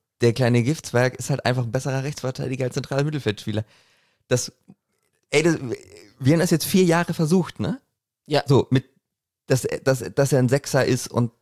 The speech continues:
Speaker 1: dass er ein Führungsspieler ist, ne? Nee, meine Antwort ist leider nee, nee. Auf Rechtsverteidiger, ja, Mbappé hat ja nichts gemacht.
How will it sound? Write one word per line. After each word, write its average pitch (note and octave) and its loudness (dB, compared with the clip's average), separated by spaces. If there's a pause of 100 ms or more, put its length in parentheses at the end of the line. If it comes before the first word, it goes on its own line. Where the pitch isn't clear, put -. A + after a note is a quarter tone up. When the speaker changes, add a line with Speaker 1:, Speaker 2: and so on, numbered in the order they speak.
Speaker 1:
dass B2 -4
er B2+ 0
ein - -2
Führungsspieler A2+ 0
ist, F#2 -4
ne? D#3+ -2 (500)
Nee, B2 0
meine B2 0
Antwort C3 -2
ist - -12
leider C3+ 2
nee, C3 0 (440)
nee. C3 -4 (1000)
Auf - -12
Rechtsverteidiger, C#3 2 (140)
ja, - 0
Mbappé D#3 0
hat D#3 -2
ja D3+ -2
nichts D3+ -8
gemacht. - -6